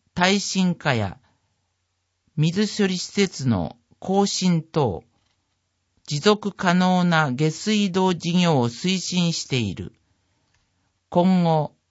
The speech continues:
未普及地区整備にあたっては、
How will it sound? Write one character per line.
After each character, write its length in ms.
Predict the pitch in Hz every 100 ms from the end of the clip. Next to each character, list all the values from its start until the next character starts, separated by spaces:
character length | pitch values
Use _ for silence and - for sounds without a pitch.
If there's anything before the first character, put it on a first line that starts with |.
| _ _ _ _ _ _
未 320 | 156 196 190 -
普 100 | -
及 340 | - 214 208 202
地 220 | - -
区 280 | 139 113 - _
整 300 | - 185 185
備 160 | 165
に 160 | 151 123
あ 100 | 120
た 120 | 143
っ 100 | 135
て 220 | - 113
は、 240 | 98 82